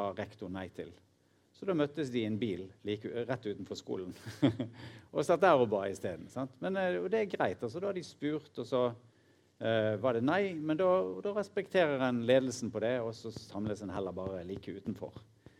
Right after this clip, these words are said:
Så har vi noen konkrete handlinger som er hentet fra en bok som heter Monday Morning Atheist. Eh,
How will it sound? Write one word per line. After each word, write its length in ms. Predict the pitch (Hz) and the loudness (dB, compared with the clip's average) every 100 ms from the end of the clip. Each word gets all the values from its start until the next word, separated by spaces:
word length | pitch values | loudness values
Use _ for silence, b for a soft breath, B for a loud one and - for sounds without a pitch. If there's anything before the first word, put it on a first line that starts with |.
| b b b _ _ _ _ - B B B | b b b _ _ _ _ -20 B B B
Så 140 | B 214 | B 6
har 80 | 226 | 6
vi 80 | |
noen 100 | 196 | 4
konkrete 480 | 156 160 185 170 147 | 4 2 6 4 4
handlinger 400 | 139 147 156 139 | 2 4 4 4
som 160 | 117 127 | 2 0
er 140 | 113 | 2
hentet 340 | 139 139 143 - | 0 0 -6 -2
fra 320 | 120 113 120 | 0 2 0
en 160 | 143 | -2
bok 160 | 131 139 | 0 0
som 140 | - 117 | 0 -4
heter 240 | 107 113 | -2 -2
Monday 300 | 127 120 113 | 0 0 0
Morning 400 | 117 117 110 104 - 135 | 0 -2 -4 -6 -8 -6
Atheist. 680 | 120 - 98 - - - - - _ B B B B B | -6 -4 -6 -6 -8 -10 -14 -16 _ B B B B B
Eh, 500 | - 123 127 123 120 | 2 4 4 4 0